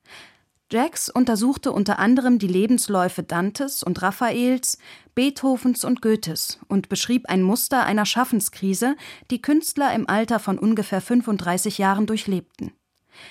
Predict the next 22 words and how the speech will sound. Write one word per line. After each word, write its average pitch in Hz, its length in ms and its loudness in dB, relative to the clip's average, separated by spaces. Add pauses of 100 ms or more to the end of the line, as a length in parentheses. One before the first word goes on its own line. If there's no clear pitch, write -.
(140)
Viele 254 380 2
der 220 100 2
Männer 220 320 4
gingen 214 320 4
aus - 160 -4
dieser 185 240 0
Krise 202 320 0
gestärkt 226 520 0
hervor. 120 420 -6 (560)
Für - 140 -4
den 185 140 0
Psychoanalytiker 277 1040 0 (100)
war 226 180 2
die 202 100 2
Midlife 196 500 2
Crisis 220 500 0 (300)
deshalb 208 320 0
weniger 208 400 4
ein 175 100 -2
Problem, 170 540 -2 (340)
sondern 226 340 2
vielmehr 247 600 4